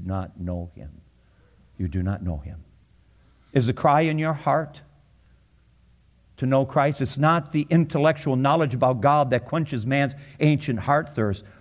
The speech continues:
but it's the very person and presence of God. That's the only one that can quench this thirst that's inside of us, this hunger that's there, this desire for God. Some of you may be familiar with the name David Brainerd.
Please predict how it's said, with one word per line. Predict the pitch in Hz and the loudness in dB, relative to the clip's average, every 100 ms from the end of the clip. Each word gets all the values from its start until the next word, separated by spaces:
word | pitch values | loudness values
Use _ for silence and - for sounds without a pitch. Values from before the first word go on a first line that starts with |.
| - | 0
but | 143 | 2
it's | 135 | 2
the | 120 | 0
very | 143 151 | 2 0
person | 147 - 170 - 143 | -2 0 0 0 -2
and | 139 | -2
presence | - 160 123 123 | 0 0 0 -2
of | 123 104 | -2 0
God. | 143 151 71 76 73 _ _ _ _ _ - | 2 0 -6 -10 -16 _ _ _ _ _ 2
That's | 185 180 - | 2 2 0
the | 190 | 0
only | 196 | 2
one | 190 180 | 2 2
that | 165 | 2
can | 165 | 0
quench | 143 - 202 - | -2 0 0 0
this | 156 147 | -4 -4
thirst | - 208 196 190 | 0 2 2 2
that's | 135 147 | -2 -2
inside | 131 160 190 | -2 2 2
of | 165 | 2
us, | 135 | -2
this | 147 - | -4 -4
hunger | 220 220 165 - - | -4 -2 -2 -4 -6
that's | 143 151 - | 0 0 2
there, | 139 202 175 101 - - _ - | 2 2 2 -2 -10 -20 _ -2
this | 165 190 | 2 2
desire | - 175 139 220 208 | 2 4 6 6 4
for | - 180 | 2 2
God. | 156 202 165 101 78 78 _ _ _ _ _ _ _ _ _ _ _ _ _ _ | 4 4 4 -4 -10 -14 _ _ _ _ _ _ _ _ _ _ _ _ _ _
Some | - 202 | 4 4
of | 196 | 6
you | 190 | 6
may | 202 196 | 6 6
be | 180 | 2
familiar | 170 190 202 202 | 2 4 6 4
with | 185 | 4
the | |
name | 190 196 180 | 4 4 4
David | 208 202 185 | 2 2 2
Brainerd. | 156 208 147 78 69 | 4 4 2 -2 -6